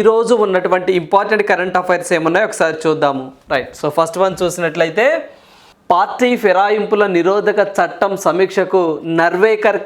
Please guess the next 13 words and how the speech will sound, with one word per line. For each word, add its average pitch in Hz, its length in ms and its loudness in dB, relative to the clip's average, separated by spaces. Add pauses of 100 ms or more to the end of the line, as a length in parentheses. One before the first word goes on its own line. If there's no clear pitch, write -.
కమిటీ 175 360 0 (180)
అని 160 120 -2
చెప్పేసి 160 440 0 (160)
ఒక 156 180 -4
కమిటీ 156 340 0
న్యూస్లోకి 156 440 -2
రావడం 151 280 0
జరిగిందండి. 135 520 -4 (480)
So - 60 0 (100)
మనం 170 240 2
ఇటీవల 185 340 0
కాలంలో, 170 400 2 (240)
so 175 100 2